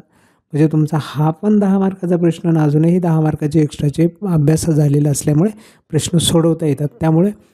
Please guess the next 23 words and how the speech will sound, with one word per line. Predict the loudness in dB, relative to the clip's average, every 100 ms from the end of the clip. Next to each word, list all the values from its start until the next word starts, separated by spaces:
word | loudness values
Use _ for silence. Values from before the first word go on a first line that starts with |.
| _ -6
सगळ्यात | -2 0 0 0
जास्त | -4 -4 -4
फोकस | -2 -2 -2 -2
दीर्घोत्तरीचा | 2 0 0 -6 -4 -8
आहे. | -12 -20 _ _ _ -20 _ _ _ _ _ _ _ 0
आणि | 2
हा | 2 -2 0
प्रश्न | 0 -2 -2 -2 -2 _ -8
आज | -2 0
आपण | 0 0
या | 0
ठिकाणी | 0 0 0
अभ्यासाला | 0 -2 0 0
घेतला | 0 0 -2
आहे. | -6 -10 -8
यामध्ये | 0 0 0
कोणता | -2 -2 0 0 -2 -4 -6 _ -8
प्रश्न | -6 -4 0
महत्त्वाचा | 2 2 0 -4 0
वाटते | -2 -2 -8
पहा. | -4 0 -2 -4 -20 -20 _ _ _ _ _ -2
व्यवस्थापन | 0 0 -2 -4 -4 0 0
समितीची | 0 0 0 0 -2 -4